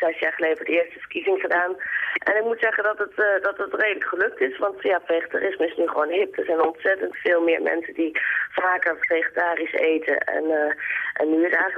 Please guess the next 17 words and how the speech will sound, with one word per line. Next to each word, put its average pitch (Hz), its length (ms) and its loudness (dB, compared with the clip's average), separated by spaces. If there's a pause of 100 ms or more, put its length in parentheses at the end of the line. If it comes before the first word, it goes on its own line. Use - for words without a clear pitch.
(120)
nog 180 80 2
onze 175 140 -6
boodschap 165 440 0
voor - 100 -2
jongens, 165 240 2
mensen 151 260 2
die 156 80 0
nog 151 160 2
zeven 165 340 2
keer 156 220 0
in 165 60 2
de 165 60 2 (120)
week 180 200 -2
vlees 139 320 0
eten, 131 360 -2
beginnen 147 340 2
een 151 60 -2